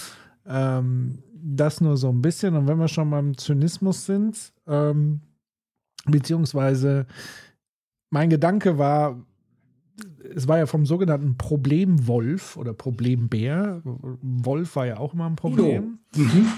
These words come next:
Speaker 1: Dazu zwei Dinge, die mir eingefallen sind. Einerseits habe ich so das Gefühl, dass eigentlich der Problemmensch, äh, ein Faktor sein könnte. Also ich habe mir gerade überlegt, was wäre eigentlich, und das ist natürlich der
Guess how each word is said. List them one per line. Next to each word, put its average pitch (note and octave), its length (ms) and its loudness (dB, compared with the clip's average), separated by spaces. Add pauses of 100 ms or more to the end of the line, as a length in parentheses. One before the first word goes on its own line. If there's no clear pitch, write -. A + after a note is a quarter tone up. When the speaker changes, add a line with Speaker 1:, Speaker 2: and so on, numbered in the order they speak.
(100)
Speaker 1:
Dazu D#3 380 -6 (120)
zwei D#3+ 280 0
Dinge, D#3+ 260 2
die D3+ 80 4
mir C#3+ 140 0
eingefallen D3 540 0
sind. C#3 180 0
Einerseits D3 800 0
habe D3+ 160 2
ich B2+ 60 -4
so D3 100 -2
das C3 100 -4
Gefühl, D3 300 -4
dass C#3 260 -4
eigentlich C#3 460 -6 (100)
der C3 500 0
Problemmensch, C3+ 1040 2
äh, D3 440 -2
ein B2+ 680 -8
Faktor C3+ 360 0
sein B2+ 240 2
könnte. D3 280 0
Also C3 220 -2
ich C3 140 -4
habe D3 120 0
mir D3+ 100 2
gerade C3+ 280 0
überlegt, D3+ 340 -2
was D3 240 -2
wäre E3 360 2
eigentlich, F3+ 500 0
und C#3+ 80 2
das C3 180 -2
ist C#3 140 -6
natürlich C3+ 340 -2
der A#2+ 380 -2